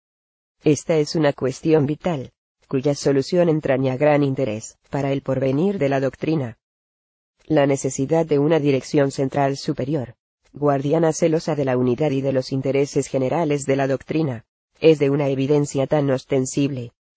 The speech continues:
que uno se siente inquieto por no ver aparecer en el horizonte quien pueda servir de director.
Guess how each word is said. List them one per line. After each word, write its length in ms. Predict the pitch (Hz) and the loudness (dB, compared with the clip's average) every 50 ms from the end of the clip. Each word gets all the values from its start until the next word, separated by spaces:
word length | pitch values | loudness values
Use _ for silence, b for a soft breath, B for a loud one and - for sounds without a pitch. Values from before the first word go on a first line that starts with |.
| _ _ | _ _
que 160 | - 147 147 | -2 0 2
uno 240 | 151 151 151 139 135 | 2 2 2 0 -2
se 140 | - 147 139 | -2 -4 -4
siente 360 | - 170 160 147 143 - 143 | 0 2 2 2 2 2 0
inquieto 580 | 139 131 131 - - 143 135 127 - 170 160 | 0 0 -2 -2 -2 -2 -2 0 0 -2 -2
por 220 | - - 151 143 139 | 0 0 0 0 0
no 160 | 147 143 147 | 0 2 2
ver 200 | 143 151 151 147 | 2 2 2 2
aparecer 500 | 143 - 139 131 127 123 - 151 135 143 | 2 0 0 -2 -2 -2 -2 -2 -2 0
en 120 | 143 139 | 0 0
el 120 | 139 139 139 | 0 2 2
horizonte 560 | 131 127 135 - - 165 165 165 - 254 220 | 2 2 0 0 0 0 0 0 -2 -4 -4
quien 260 | - 147 143 139 143 | 0 2 2 2 2
pueda 320 | - 151 151 147 139 139 139 | 2 2 2 2 2 2 0
servir 400 | - - 143 131 139 139 131 131 | 0 -2 -2 -2 -2 -4 -4 -4
de 100 | 139 139 | -4 -2
director. 560 | 143 135 135 123 - - 135 131 127 123 120 | 0 0 -2 -2 -2 0 -2 0 -2 -4 -10